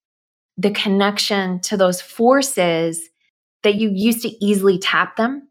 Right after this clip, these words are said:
before we went through this fear-building exercise called the pandemic, and realize,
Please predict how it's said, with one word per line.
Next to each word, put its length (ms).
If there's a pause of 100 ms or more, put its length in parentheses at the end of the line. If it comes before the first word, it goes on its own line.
(100)
before 400
we 140
went 260
through 160
this 240
fear-building 720
exercise 600
called 240
the 60
pandemic, 840 (1000)
and 180
realize, 420